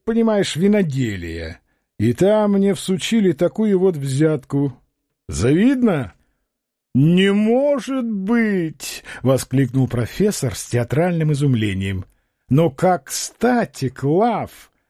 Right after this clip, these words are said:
Удивительно кстати!" Оба знали толк в вине, а профессор ещё и пил с видом знатока,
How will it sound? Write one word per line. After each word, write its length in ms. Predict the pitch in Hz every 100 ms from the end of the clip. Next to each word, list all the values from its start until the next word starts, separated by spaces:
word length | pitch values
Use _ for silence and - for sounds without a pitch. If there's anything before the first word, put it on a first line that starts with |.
| _ _
Удивительно 880 | - 135 156 151 226 269 294 269 269
кстати!" 880 | - - - 202 127 - 90 69 - _ _ _ _ _ _ _ _
Оба 440 | 147 180 170 147
знали 520 | 120 120 131 147 123 117
толк 440 | - 117 107 -
в 20 |
вине, 640 | 87 95 101 85 69 64 - _ _ -
а 120 | 113 135
профессор 720 | 165 156 - 247 214 - 143
ещё 300 | 143 - 175
и 160 | 185
пил 440 | 165 247 247 214 156
с 140 | -
видом 320 | 143 135 127
знатока, 800 | 107 127 117 127 - - 92 67